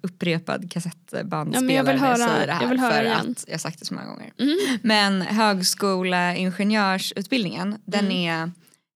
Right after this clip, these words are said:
Speaker 1: lite mer fokuserad på teknik som finns just nu och hur man använder den och hur man applicerar den på olika sätt. Och
Speaker 2: Mm.
Speaker 1: det beror ju lite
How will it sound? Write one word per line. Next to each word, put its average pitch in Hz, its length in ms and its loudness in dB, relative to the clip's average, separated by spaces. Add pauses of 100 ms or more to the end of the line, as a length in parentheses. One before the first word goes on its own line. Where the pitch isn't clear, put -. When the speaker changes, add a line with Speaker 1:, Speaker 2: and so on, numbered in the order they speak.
(100)
Speaker 1:
lite 208 500 0
mer 185 160 2
fokuserad 170 600 -4
på 160 300 -4
teknik 165 480 -4
som 160 160 -6
finns 156 340 -6
just 160 200 -6
nu 202 420 -2
och 170 120 -4
hur 170 100 0
man 165 140 0
använder 185 420 0
den 175 220 -4
och 170 60 0
hur 170 100 2
man 160 140 -2
applicerar 170 460 -2
den - 200 -8
på - 120 -12
olika - 200 -12
sätt. - 260 -14
Och - 260 0
Speaker 2:
Mm. 214 120 0
Speaker 1:
det 254 60 0
beror 156 160 -4
ju 156 60 -4
lite - 180 -10